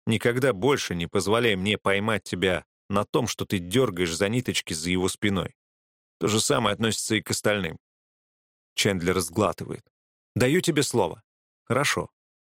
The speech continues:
Я тушу сигарету о стену рядом с его головой. «Теперь, когда всё улажено, приведи себя в порядок, чтобы ты мог официально нанять Леннона обратно». Я щелкаю пальцами.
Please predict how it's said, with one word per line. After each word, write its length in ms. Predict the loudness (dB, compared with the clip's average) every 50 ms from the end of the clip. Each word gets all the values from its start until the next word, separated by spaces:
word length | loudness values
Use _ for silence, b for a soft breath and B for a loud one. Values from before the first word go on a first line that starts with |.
| _ _ _ _ _
Я 120 | 0 2 2
тушу 220 | 2 2 0 0 0
сигарету 540 | 0 2 2 4 4 4 4 4 4 2
о 80 | 0 0
стену 340 | 0 0 0 0 2 2 2
рядом 280 | 2 2 2 0 -2
с 100 | -4 -2
его 160 | 0 0 0 2
головой. 460 | 2 0 0 0 -2 -4 -6 -10 -16 _ _ _ _ _ _ _ -6
«Теперь, 400 | -4 -2 0 2 2 2 0 0
когда 340 | -2 -4 -2 0 0 0 0
всё 180 | 0 0 0
улажено, 540 | 0 2 2 2 2 2 0 -2 -4 -6 -6
приведи 340 | -6 -4 -2 -2 0 -2 -2
себя 240 | -2 0 0 0 0
в 80 | 0
порядок, 460 | 0 0 2 2 2 2 2 0 -2
чтобы 300 | -4 -4 -4 -2 -2 -2
ты 120 | 0 0 2
мог 200 | 2 2 0 0
официально 600 | -4 -6 -6 -8 -4 0 2 2 2 2 0 0
нанять 400 | 0 0 0 0 0 0 0 0
Леннона 340 | 0 0 2 2 0 0 0
обратно». 480 | 0 2 0 0 -2 -4 -8 -14 -18 -18 _ _ _ _ _ _ _ _ _ _ _ _ _ 0
Я 140 | 0 2
щелкаю 420 | 2 2 2 0 0 0 -2 -2 0
пальцами. 520 | 0 -2 -2 -2 -4 -8 -10 -12 -12 -14